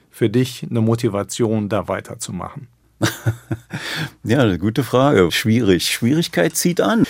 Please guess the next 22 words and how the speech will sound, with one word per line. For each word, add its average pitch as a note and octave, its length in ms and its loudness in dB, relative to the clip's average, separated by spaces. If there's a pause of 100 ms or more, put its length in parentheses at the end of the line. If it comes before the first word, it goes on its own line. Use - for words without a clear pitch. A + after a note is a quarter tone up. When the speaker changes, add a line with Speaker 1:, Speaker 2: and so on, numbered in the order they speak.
(520)
Speaker 2:
Ich - 140 -6
finde C3+ 300 6
langweilig, G#2+ 840 4
ständig A2+ 380 0
Dinge A#2+ 260 2
zu - 140 -2
machen, G#2+ 340 2
die G2+ 180 -2
ich F#2+ 160 -12
gut A2+ 240 -2
beherrsche. F2 840 0 (760)
Auf G#2+ 100 -2
dem B2+ 180 4
Weg C#3+ 200 0
hierher A#2+ 320 0
zum - 180 -4
Studio G2 720 -2 (140)
komme B2+ 240 2
ich D3+ 80 -2
aus B2+ 180 2
der F#2+ 180 -4
U-Bahn F3 640 -2